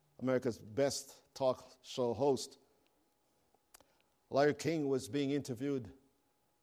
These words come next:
by the present host for The Tonight Show. And Larry King was asked this question,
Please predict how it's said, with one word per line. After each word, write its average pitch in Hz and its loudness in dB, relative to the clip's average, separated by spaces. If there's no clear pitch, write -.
by 123 -2
the 120 -2
present 123 0
host - -4
for 123 0
The 113 0
Tonight 123 -2
Show. 123 0
And 117 -2
Larry 143 6
King 156 -4
was 135 -2
asked 139 -2
this 135 -6
question, 135 -6